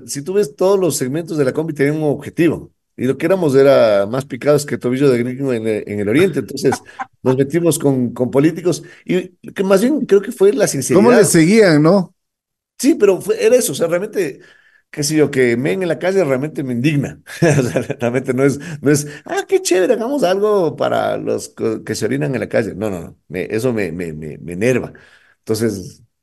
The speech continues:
Speaker 1: eh, hicimos un segmento de eso. Realmente que creo fervientemente que el político tiene que dar respuestas al pueblo. O sea, no,
Speaker 2: Así
Speaker 1: no
Speaker 2: es,
Speaker 1: es, no es
Speaker 2: así es.
Speaker 1: chiste. O sea, no, para mí no debería ser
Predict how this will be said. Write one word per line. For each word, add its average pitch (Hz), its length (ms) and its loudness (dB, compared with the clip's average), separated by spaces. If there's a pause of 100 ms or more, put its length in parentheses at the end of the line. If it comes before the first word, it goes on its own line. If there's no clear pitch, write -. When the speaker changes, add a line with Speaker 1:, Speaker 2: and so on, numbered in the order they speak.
(160)
Speaker 1:
eh, 98 180 -8
hicimos 117 240 -2
un 107 80 -6
segmento 113 340 -4
de 127 60 2
eso. 85 140 -6 (480)
Realmente 147 420 2
que 113 420 -2 (360)
creo 135 500 4
fervientemente 127 720 -4
que 117 80 -6
el 98 80 -8
político 117 340 -6
tiene 117 160 -6
que 120 80 -2
dar 110 120 0
respuestas 101 460 -4
al 92 120 -6
pueblo. 120 320 -2
O 80 40 -12
sea, 98 160 -2
no, 101 540 -2
Speaker 2:
Así 113 80 -2
Speaker 1:
no 123 100 2
Speaker 2:
es, 120 260 -4
Speaker 1:
es, - 60 -20
no 113 80 -4
es 110 60 -4
Speaker 2:
así 160 140 -4
es. 196 60 -2
Speaker 1:
chiste. - 120 -10
O - 20 -10
sea, 107 240 -2 (680)
no, 120 440 2 (460)
para 113 180 -2
mí 160 340 -2
no 131 320 -2
debería 127 380 0
ser 127 460 -2